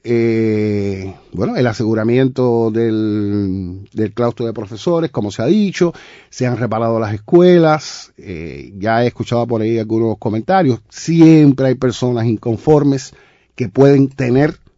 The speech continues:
o no la razón, ¿te das cuenta? Pero bueno, se, eh, se ha visto pintura en las escuelas, rehabilitación de centros, eh, la preparación de los profesores,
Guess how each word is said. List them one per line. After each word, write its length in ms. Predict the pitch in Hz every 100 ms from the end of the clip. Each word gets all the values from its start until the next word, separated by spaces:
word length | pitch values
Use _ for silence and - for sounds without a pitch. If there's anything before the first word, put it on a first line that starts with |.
| _ _ -
o 140 | 123
no 260 | 120 - -
la 220 | 110 101
razón, 400 | - 98 214 294 _ _ _ _ _ _ _
¿te 100 | -
das 100 | 95
cuenta? 320 | 135 277 262 - - - - _ _ _
Pero 160 | 113 101
bueno, 220 | 127 101
se, 680 | - 120 120 101 123 120 117
eh, 40 |
se 200 | 104 -
ha 60 | 139
visto 540 | 190 202 - 180 170
pintura 400 | 135 120 110 123
en 40 | 123
las 120 | 117
escuelas, 520 | 123 - 185 175 160
rehabilitación 580 | 139 113 110 107 - 120
de 120 | 110
centros, 580 | 120 190 180 165 156 143 - _ _
eh, 220 | - 107
la 120 | 107 113
preparación 420 | 117 110 104 110
de 60 |
los 100 | 110
profesores, 960 | 104 107 107 - 175 175 156 151 - -